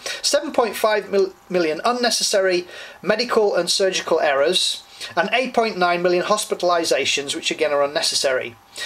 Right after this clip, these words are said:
And then if you look on this orthomolecular side, over twenty-five years, there have only been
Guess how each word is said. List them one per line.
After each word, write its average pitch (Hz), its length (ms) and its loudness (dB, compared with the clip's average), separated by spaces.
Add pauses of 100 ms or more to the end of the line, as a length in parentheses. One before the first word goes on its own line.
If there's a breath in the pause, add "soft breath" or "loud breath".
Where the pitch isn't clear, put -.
(320 loud breath)
And 185 120 2
then 202 80 2
if 220 120 -2
you 240 60 2
look 220 180 2
on 190 140 2
this 185 280 0
orthomolecular 208 720 2
side, 156 400 0
over 185 200 2
twenty-five 226 800 0
years, 143 640 0 (300 loud breath)
there 180 240 0
have 180 180 0
only 269 400 2
been 160 460 -2